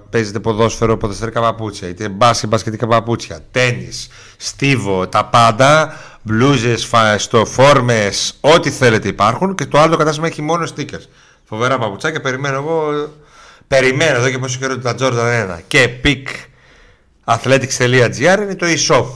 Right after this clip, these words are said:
Εσείς, αν γράψετε σχόλιο, αν κάνετε, αν παραγγείλετε κάτι μέσω του Peak Athletics και γράψετε το σ-, στο σχόλιο Pack Today, ή αν το κάνετε τηλεφωνικά, δηλαδή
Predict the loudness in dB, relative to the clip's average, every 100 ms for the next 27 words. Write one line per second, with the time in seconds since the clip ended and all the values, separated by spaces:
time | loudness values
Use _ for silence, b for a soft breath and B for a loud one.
0 | B B B -6 -2 0 0 0 -2 0
1 | 2 0 -2 -8 -4 0 2 4 2 2
2 | -2 -8 B B B B B -4 -2 0
3 | -2 -2 -2 0 0 0 0 -2 -2 -4
4 | -2 0 -2 -8 -10 -8 -6 -8 -8 -10
5 | -8 -6 -6 -8 -4 -6 -6 -14 -16 -10
6 | -8 -6 -2 -2 0 -2 -2 -2 0 2
7 | 2 -2 -6 -8 -4 -4 -4 -6 -6 -4
8 | -6 -2 0 0 -2 B B B -4 0
9 | 2 2 -2